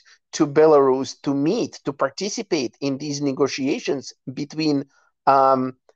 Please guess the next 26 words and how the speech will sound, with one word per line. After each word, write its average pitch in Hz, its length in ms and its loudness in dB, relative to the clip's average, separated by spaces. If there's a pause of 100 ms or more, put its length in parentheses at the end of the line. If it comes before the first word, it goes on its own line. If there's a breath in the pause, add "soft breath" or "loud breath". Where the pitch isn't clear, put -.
(100)
Russia 143 640 4
and, 127 380 0
and 127 200 -2
Ukraine, 127 580 0
and 123 320 -2
facilitating 151 840 -2
and 131 180 -2
doing 175 320 0
whatever 202 340 6
they 208 160 0 (180)
can 170 420 2 (360 soft breath)
to 151 80 0
come 170 320 0
to 160 140 -2
some 165 260 0
kind 170 240 2
of - 160 -4
compromise. 139 840 0 (300)
That 160 220 0
doesn't 156 340 4
mean 123 240 -4
begging 151 420 4
Russia, 143 460 4
that 131 220 -2
doesn't 127 360 2
mean 117 440 -4